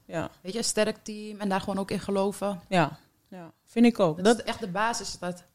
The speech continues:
Speaker 1: Dat lijkt me inderdaad zeker een heel goed punt. Alleen ik denk ook,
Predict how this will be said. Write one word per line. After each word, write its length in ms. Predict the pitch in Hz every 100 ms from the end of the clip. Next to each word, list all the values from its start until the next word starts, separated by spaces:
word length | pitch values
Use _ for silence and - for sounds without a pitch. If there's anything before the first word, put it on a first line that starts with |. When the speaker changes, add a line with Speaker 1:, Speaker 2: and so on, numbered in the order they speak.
| _
Speaker 1:
Dat 220 | - 214
lijkt 220 | 254 240 254
me 260 | 233 202
inderdaad 640 | - 220 220 185 180 233 -
zeker 680 | - 202 233 247 226 196 - -
een 140 | 185
heel 260 | 180 214 220
goed 260 | - 214
punt. 360 | - 190 233 -
Alleen 360 | 202 202 214
ik 100 | 226
denk 220 | 214 208 -
ook, 520 | - 202 269 403 -